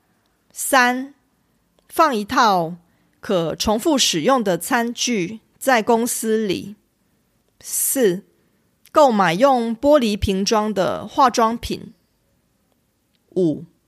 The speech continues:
停止使用塑胶刮胡刀，改用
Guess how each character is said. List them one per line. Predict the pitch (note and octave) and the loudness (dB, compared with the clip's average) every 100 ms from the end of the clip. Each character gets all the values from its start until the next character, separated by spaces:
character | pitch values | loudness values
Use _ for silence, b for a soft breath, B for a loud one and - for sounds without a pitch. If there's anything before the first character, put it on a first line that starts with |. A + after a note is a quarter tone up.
| _ _ _ _ _ - | _ _ _ _ _ -8
停 | G3+ A3 | -4 -2
止 | A3 G#3 G3+ A3 | -2 0 0 -2
使 | C4+ - - D#3 | -2 0 0 0
用 | F#3 C4 G#3 G3 | 2 2 0 -6
塑 | A#3 - D#4 | -8 -4 -2
胶 | B3 A#3+ A#3+ | 0 2 2
刮 | B3 A#3 | 2 0
胡 | A#3 F#3 | 0 -6
刀， | F3+ G#3+ G#3+ A3 A#3 _ _ _ _ _ _ - | -2 0 0 -2 -6 _ _ _ _ _ _ -4
改 | F3+ D3+ | -2 2
用 | A3 B3+ G#3 G3+ | 2 4 2 -4